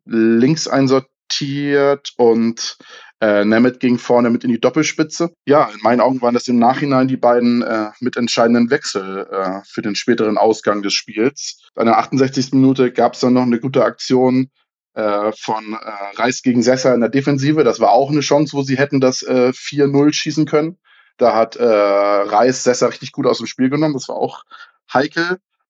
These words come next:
Ja, und dann gab's in der zweiundsiebzigsten Minute, spielt Katterbach, der eingewechselte Katterbach spielt, ist so ein bisschen mehr, ist so ein bisschen mehr ins Zentrum gezogen, spielt dann nach Benes,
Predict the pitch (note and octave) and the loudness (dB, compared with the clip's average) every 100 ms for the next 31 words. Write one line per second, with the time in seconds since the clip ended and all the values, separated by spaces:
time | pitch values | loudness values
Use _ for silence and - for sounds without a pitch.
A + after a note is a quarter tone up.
0 | _ _ _ _ _ _ _ D#3+ C#3+ G#2 | _ _ _ _ _ _ _ 2 2 2
1 | G#2+ A#2+ B2 B2+ - C3 B2 C3 D3 C#3+ | -2 -4 0 -2 0 -2 2 2 2 0
2 | D3 D3+ - D3 D3 D3+ D3+ D3+ D3+ - | -2 -4 -4 0 2 2 2 0 0 -2
3 | C#3 C3 - - C#3+ C#3 B2+ B2+ C#3+ - | 0 0 -4 -4 0 0 2 0 0 -12
4 | - A#2+ B2 C3 B2+ C3 A#2+ A#2+ - D3 | -6 0 2 2 2 0 -4 -4 -6 -2
5 | B2+ B2+ - - C3+ - - - C3+ C3 | 0 0 -4 -8 -6 -6 -10 -8 -2 0
6 | C#3 C3 B2+ A#2+ A#2 C3 B2+ A#2 B2 B2 | 0 2 2 2 -2 -8 -8 -6 -4 -2
7 | A#2+ - D#3+ D#3 D3+ D3 - D#3+ D#3+ F3 | -2 0 -2 0 0 -2 0 0 0 -4
8 | - - - - - D#3 D3+ C3+ C3 - | -6 -20 -12 -12 0 0 2 2 2 0
9 | C3+ D3+ E3 F#3 - - | 2 2 4 2 -2 -12